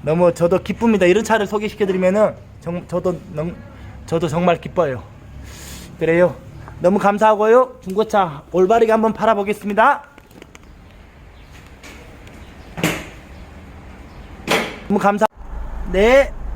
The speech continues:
어, 제트카 경-, 정-, 제트카에서 모든 경정비를 끝내고 제가 기름도 만화치 넣었습니다.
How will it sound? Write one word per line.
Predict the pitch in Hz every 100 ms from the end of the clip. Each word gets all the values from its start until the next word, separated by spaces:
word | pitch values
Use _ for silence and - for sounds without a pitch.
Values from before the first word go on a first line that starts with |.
| - -
어, | 180 185
제트카 | 185 220 294 285 277
경-, | - 233 247 -
정-, | - 220 254 -
제트카에서 | - 262 277 277 269 240
모든 | 220 220 285 294
경정비를 | 233 233 254 240 240 233
끝내고 | 247 247 214 175 135 -
제가 | 202 202
기름도 | - 233 277 262 247 202 - - - - -
만화치 | 175 208 262 262 220
넣었습니다. | 226 220 220 185